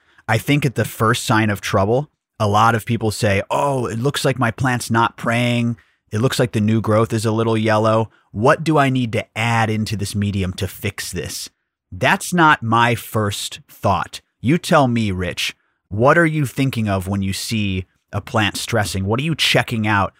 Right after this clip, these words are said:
before you go and run for the, for the Epsom salts or the calcium?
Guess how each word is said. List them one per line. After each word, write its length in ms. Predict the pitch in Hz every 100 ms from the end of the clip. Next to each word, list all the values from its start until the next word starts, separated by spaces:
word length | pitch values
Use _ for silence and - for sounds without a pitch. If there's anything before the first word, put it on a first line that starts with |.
| -
before 560 | 107 110 - 143 135 123
you 160 | 107
go 180 | 101 98
and 100 | 98
run 220 | 95 92
for 160 | 92 92
the, 260 | 85 87 87
for 140 | - 95
the 120 | 92
Epsom 320 | 85 - 85
salts 400 | 87 87 80 -
or 40 | 82
the 80 |
calcium? 500 | 80 85 78 - 69